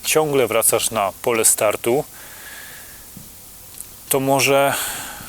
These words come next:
może to jest taki znak, żeby tam chwilę dłużej zostać i zrobić ten,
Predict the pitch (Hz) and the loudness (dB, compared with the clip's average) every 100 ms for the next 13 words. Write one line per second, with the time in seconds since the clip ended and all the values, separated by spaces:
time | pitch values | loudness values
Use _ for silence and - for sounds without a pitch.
0 | - - 127 127 127 131 - 131 - 117 | -14 -2 2 2 4 4 4 2 0 0
1 | 120 110 117 120 - 117 117 107 117 120 | 2 2 2 2 -2 0 0 0 2 0
2 | 113 - 127 120 120 120 107 104 101 - | 2 0 0 0 0 0 0 0 0 2
3 | 78 - - - - - - - - - | 0 0 -4 -8 -18 -18 -16 -16 -16 -16
4 | - - - - 117 120 117 120 - 123 | -14 -14 -12 -6 -2 0 0 0 0 0
5 | 117 120 117 113 | 0 -2 -4 -4